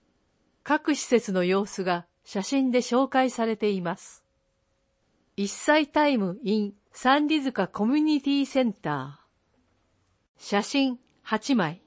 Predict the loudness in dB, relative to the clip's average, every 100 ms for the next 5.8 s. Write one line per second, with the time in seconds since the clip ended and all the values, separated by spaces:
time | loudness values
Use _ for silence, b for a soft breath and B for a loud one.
0 | _ _ _ _ _ _ _ _ _ -4
1 | 0 2 2 2 0 4 4 4 0 -2
2 | -6 _ b -4 0 0 -2 -16 _ -10
3 | 2 2 2 -6 -12 -14 _ _ _ _
4 | _ _ _ _ _ _ -2 2 4 2
5 | 0 0 -2 -4 -4 -2 -4 -6